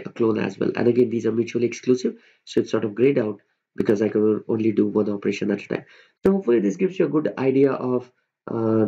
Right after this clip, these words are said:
the, the cloning capability and, uh, volume groups and how you could do backups and clones for volume groups. Thank you for watching this, uh, module. Uh, I hope that you found this useful.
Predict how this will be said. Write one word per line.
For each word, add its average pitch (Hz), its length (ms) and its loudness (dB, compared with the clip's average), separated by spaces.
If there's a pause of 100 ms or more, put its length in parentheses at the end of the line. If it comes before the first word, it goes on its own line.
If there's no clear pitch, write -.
(160)
the, 110 480 0
the - 160 -2 (160)
cloning 123 480 2 (220)
capability 117 600 -2 (360)
and, 117 300 2
uh, 110 160 2
volume 117 320 2
groups 143 340 -2
and 120 100 -6
how 113 120 0
you 113 160 2
could 107 160 -2
do 110 160 4
backups 104 480 -4
and 107 180 -4
clones 123 340 4 (320)
for 107 120 -2
volume 104 260 -4
groups. 101 300 -8 (480)
Thank - 180 0
you 165 60 -2
for 151 120 0
watching 131 380 0
this, 127 320 0
uh, 117 160 2
module. 135 420 0 (380)
Uh, 113 280 2 (1080)
I 107 100 2
hope 123 320 2
that 85 120 0
you 113 120 -4
found 113 260 -2
this 110 160 -2
useful. 151 420 -2